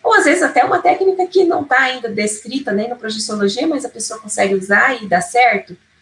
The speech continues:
né? Então, essa coisa do princípio da descrença, de experimentar, isso é muito legal e vale muito a pena fazer, porque a partir do momento que a gente experimenta, não tem ninguém que diga pra gente o contrário, que aquilo não ocorreu, né? E,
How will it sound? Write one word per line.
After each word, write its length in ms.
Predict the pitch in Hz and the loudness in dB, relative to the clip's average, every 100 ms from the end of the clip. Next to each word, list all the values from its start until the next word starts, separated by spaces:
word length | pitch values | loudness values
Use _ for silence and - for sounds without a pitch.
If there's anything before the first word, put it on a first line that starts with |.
| _ - | _ -8
né? 280 | 175 214 254 _ _ - | -4 -4 -6 _ _ -6
Então, 560 | 214 - 247 277 254 | -6 2 2 2 -2
essa 420 | - 220 285 285 285 | 0 2 2 0 -2
coisa 260 | 247 254 | -2 -2
do 40 | 233 | -10
princípio 340 | 220 214 214 | -12 -12 -8
da 80 | 202 | -8
descrença, 520 | 190 - 196 202 - | -8 -2 -2 -2 -6
de 60 | - | -10
experimentar, 840 | - 196 208 196 175 - 196 202 | -4 -2 -2 -2 -4 0 2 2
isso 220 | 208 254 | -2 -4
é 160 | 247 - _ _ | -6 -8 _ _
muito 400 | 220 247 277 285 | -8 -2 0 2
legal 500 | 247 214 180 147 - _ _ - | 0 0 0 0 -4 _ _ -6
e 140 | 208 | -4
vale 380 | 214 196 226 240 | 2 4 4 0
muito 280 | 233 254 247 | -6 -4 -4
a 60 | |
pena 300 | - 208 208 | -4 -6 -6
fazer, 460 | 208 208 202 165 165 | -6 -6 -4 -6 -6
porque 340 | 240 247 - 185 | -6 -6 -2 -2
a 80 | |
partir 320 | 185 202 202 285 | 0 -2 -2 -2
do 80 | |
momento 280 | 302 262 240 | -2 -2 -4
que 60 | 240 | -6
a 60 | |
gente 160 | 226 254 | -6 -8
experimenta, 800 | - 302 254 214 247 277 196 - _ _ _ | -4 -2 -2 -2 -2 -2 -4 -6 _ _ _
não 240 | 240 269 | -4 -2
tem 220 | 262 240 | 0 0
ninguém 300 | 240 214 220 | -2 -4 -4
que 120 | 277 277 | -2 -4
diga 300 | - 226 220 | -4 -6 -4
pra 160 | 208 | -2
gente 240 | 214 208 226 | -2 -4 -6
o 60 | |
contrário, 500 | 233 226 208 196 214 | -6 -6 -2 0 0
que 60 | 226 | -4
aquilo 240 | 226 226 | -10 -12
não 100 | 220 | -12
ocorreu, 460 | 226 262 247 190 - _ _ _ | -10 -12 -6 -6 -6 _ _ _
né? 320 | 185 190 226 - _ _ _ | -4 -2 -2 -6 _ _ _
E, 460 | - 339 359 381 | 4 4 6 2